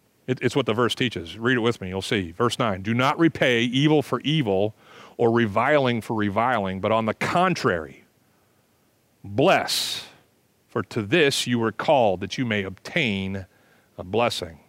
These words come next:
You may have noticed in the world that, uh, everybody's living by that,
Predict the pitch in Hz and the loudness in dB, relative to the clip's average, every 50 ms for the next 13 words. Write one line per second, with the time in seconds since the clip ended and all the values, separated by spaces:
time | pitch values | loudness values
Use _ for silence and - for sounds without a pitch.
0 | _ _ _ _ _ _ _ - 175 202 196 147 131 127 131 139 139 - - 143 | _ _ _ _ _ _ _ -4 0 2 2 2 4 2 4 2 2 0 0 -2
1 | 131 117 110 104 107 110 117 120 123 117 104 98 92 - - 110 101 101 98 95 | 0 0 2 4 4 4 4 4 2 2 0 -4 -4 -2 -2 0 2 2 2 0
2 | 95 - _ _ _ _ _ _ _ _ - 123 127 127 123 123 117 107 104 107 | -2 -4 _ _ _ _ _ _ _ _ -2 0 0 2 2 2 0 0 0 0
3 | 113 117 120 127 120 117 110 104 104 104 101 104 104 _ | 0 2 2 2 2 2 2 2 2 2 0 0 -2 _